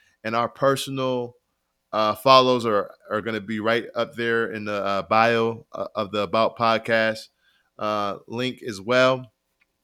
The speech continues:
And I also am going to figure out how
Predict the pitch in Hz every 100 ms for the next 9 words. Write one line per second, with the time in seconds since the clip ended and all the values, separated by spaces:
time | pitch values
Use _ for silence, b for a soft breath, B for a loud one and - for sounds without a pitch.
0 | _ _ _ - 135 127 120 - 127 143
1 | 160 156 139 127 117 b b b b b
2 | b - 110 101 131 143 135 117 139 117
3 | 120 107 101 110 107 98